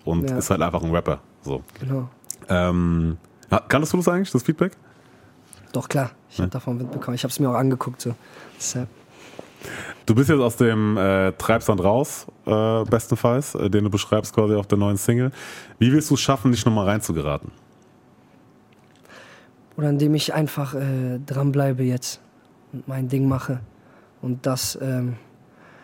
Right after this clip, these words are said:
Speaker 2: mache, für, was ich für richtig halte, ohne jetzt mir den Kopf damit zu zerbrechen. Weißt du, und diese Probleme, die dann da waren, einfach jetzt hinter mir zu lassen. Und versuchen, dass sie nicht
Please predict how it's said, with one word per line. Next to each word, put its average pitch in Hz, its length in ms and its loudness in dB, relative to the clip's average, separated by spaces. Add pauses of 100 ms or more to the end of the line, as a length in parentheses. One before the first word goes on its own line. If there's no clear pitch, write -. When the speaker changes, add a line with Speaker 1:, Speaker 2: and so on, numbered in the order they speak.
(1700)
Speaker 2:
mache, 139 560 0 (160)
für, 135 320 -2 (360)
was 135 200 -4
ich 139 100 -4
für 143 160 0
richtig 147 340 -2
halte, 139 300 2
ohne 139 260 4
jetzt 135 400 0 (540)
mir 143 220 2
den 135 160 2
Kopf 143 220 -2
damit 135 320 0
zu - 120 -6
zerbrechen. 131 600 -2 (260)
Weißt 139 240 -2
du, 143 60 2
und 131 120 0
diese 135 180 -4
Probleme, 139 460 0
die 135 120 -2
dann 131 200 2
da 131 220 0
waren, 131 140 0
einfach 131 300 -4
jetzt 135 180 -4
hinter 139 260 0
mir 131 120 2
zu - 160 -6
lassen. 131 340 -2 (800)
Und 127 160 -2
versuchen, 131 440 -2
dass 131 200 0
sie 131 80 0
nicht 127 320 0